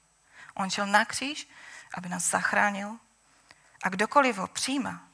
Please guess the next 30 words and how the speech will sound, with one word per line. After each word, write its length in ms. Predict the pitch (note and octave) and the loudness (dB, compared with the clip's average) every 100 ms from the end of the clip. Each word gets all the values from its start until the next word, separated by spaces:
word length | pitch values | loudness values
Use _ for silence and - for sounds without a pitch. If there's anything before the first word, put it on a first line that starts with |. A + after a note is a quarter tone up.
| _ _ _ _ _ _ _ _ _ _ | _ _ _ _ _ _ _ _ _ _
přichází 440 | - A3 G#3 G3+ G#3 | -4 2 4 4 2
pod 260 | - G3+ | -4 -2
jeho 220 | A3 G#3 | 0 0
vládu 500 | G#3 G3 F#3+ G3+ B3 C#4 _ _ _ - - - - - | 2 4 2 -2 -10 -16 _ _ _ -20 -20 -20 -20 -4
a 80 | F3 | 2
stává 360 | - - G#3+ G#3+ | 2 2 2 2
se 160 | A3 | 2
jeho 180 | G#3+ G#3 | 0 0
velvyslancem 800 | G3+ A3+ C#4+ - G#3+ A3 A#3 A3 | 4 4 4 4 4 2 2 2
tady 220 | G#3+ G#3 | 4 4
na 140 | G#3 G3+ | 2 0
zemi. 320 | G#3+ F#3+ G#3 B3 - | -2 -4 -10 -8 -6
<laughs> 120 | A3 - - - - - - - - - _ _ _ _ - | -6 -8 -20 -20 -20 -20 -20 -20 -20 -20 _ _ _ _ 0
A 100 | F#3 | 6
to 120 | A3+ | 8
nejenom 400 | A#3 B3 A3 E3+ | 10 8 6 2
reprezentativně, 960 | - - D#3+ F3+ F#3 F3 F3+ - F#3 - | 0 0 0 0 0 -2 -2 -4 -4 -4
jak 140 | F#3+ | -2
pasivně, 680 | - - - G3+ F3 E3+ - - - - - | 0 2 2 0 -4 -6 -8 -20 -20 -18 -8
ale 160 | F#3 F#3 | 0 4
aktivně. 600 | G#3+ - G#3+ F#3 F3+ F3+ - _ _ _ _ _ - - - - | 4 4 -2 -2 -6 -8 -18 _ _ _ _ _ -20 -12 -10 2
Jestliže 380 | A3+ A3 A3+ A3+ | 4 6 4 6
jsme 280 | - A#3 D4+ | 8 8 8
Božími 400 | B3+ G#3 G3+ F#3 | 6 2 -2 0
dětmi 420 | A3 A#3 F3 F3 | 0 0 -4 -2
a 80 | F#3 | -2
Ježíš 340 | G3 F#3+ F#3 | -2 -2 0
je 80 | G#3 | 2
náš 240 | F#3+ F#3+ | 2 2
pán, 380 | - F3 G3+ | 2 0 0